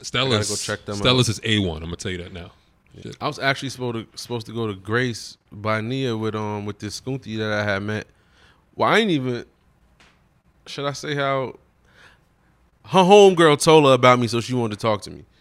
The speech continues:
Speaker 1: Ooh.
Speaker 2: That's what happened.
Speaker 1: Ooh.
Speaker 2: 'Cause I had met the homegirl, I was with my cousin,
Speaker 1: Mm-hmm.
Speaker 2: and my cousin was fucking with the homegirl.
Speaker 1: Mm-hmm.
Speaker 2: I never seen her Scoonty friend in my life, but then she must have told her about me.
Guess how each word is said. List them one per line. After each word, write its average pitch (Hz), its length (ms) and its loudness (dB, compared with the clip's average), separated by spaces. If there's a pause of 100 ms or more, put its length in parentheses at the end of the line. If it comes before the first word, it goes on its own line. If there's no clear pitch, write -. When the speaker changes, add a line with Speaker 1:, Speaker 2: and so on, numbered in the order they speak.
(120)
Speaker 1:
Ooh. 101 440 4
Speaker 2:
That's 135 220 2
what 123 80 -4
happened. 110 340 -2 (160)
Speaker 1:
Ooh. 104 260 -6 (920)
Speaker 2:
'Cause 127 140 -4
I 143 60 2
had 147 220 4
met 139 180 0
the 127 80 -2
homegirl, 127 480 2
I 113 80 2
was 113 160 -2
with 120 100 -6
my 104 120 -8
cousin, 110 400 -4
Speaker 1:
Mm-hmm. - 1040 -10
Speaker 2:
and 104 80 -10
my 104 80 -8
cousin 107 340 -4
was 95 100 -10
fucking 101 280 -6
with 98 100 -12
the 98 80 -10
homegirl. 98 500 -8
Speaker 1:
Mm-hmm. 107 340 -4 (800)
Speaker 2:
I 113 80 -6
never 123 220 -2
seen 117 340 -4
her 107 80 -2
Scoonty 104 440 -8
friend 101 240 -8
in 98 120 -8
my 95 80 -10
life, 98 340 -6
but 92 120 -12
then 92 320 -10 (1200)
she - 160 -14
must 113 200 -8
have 92 100 -20
told 107 240 -6
her 101 60 -6
about 92 240 -10
me. 90 220 -14